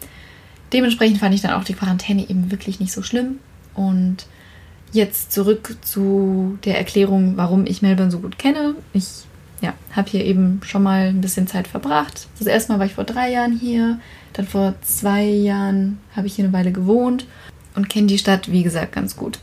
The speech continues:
Dementsprechend fand ich's super strange, rumzulaufen und zu sehen, dass einfach alles geschlossen hat. Ich finde, Melbourne ist so eine Stadt,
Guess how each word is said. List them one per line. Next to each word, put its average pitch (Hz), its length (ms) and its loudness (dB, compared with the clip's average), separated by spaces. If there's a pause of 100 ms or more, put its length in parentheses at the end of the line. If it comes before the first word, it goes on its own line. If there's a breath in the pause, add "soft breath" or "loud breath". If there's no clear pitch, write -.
(140)
Dementsprechend 196 640 2
fand - 360 -4
ich's - 320 -6
super 202 420 -2
strange, 180 540 2
rumzulaufen 185 800 2
und 185 100 0
zu 185 180 0
sehen, 180 360 4 (500 loud breath)
dass 185 120 -6
einfach 185 300 -6
alles 175 260 0
geschlossen - 500 -4
hat. - 180 -8 (540 loud breath)
Ich 240 160 0
finde, 339 180 0
Melbourne 233 380 4
ist 220 80 -2
so - 60 0
eine 208 120 2
Stadt, 202 440 -2